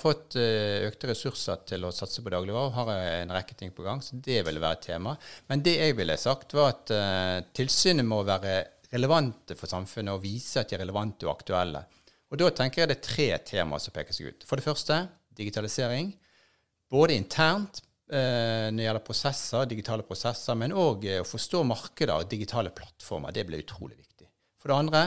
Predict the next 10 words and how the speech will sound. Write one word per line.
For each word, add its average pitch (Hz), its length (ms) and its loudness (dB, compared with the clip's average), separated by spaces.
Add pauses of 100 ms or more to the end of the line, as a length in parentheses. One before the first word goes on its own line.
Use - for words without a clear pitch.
(400)
eh, 117 240 0
bærekraft, 143 680 4
som 120 400 0
da 120 200 2
er 98 260 4
veldig 107 440 2
viktig 95 400 -6
i 98 80 -4
mange 85 800 -2
om-, 87 260 -14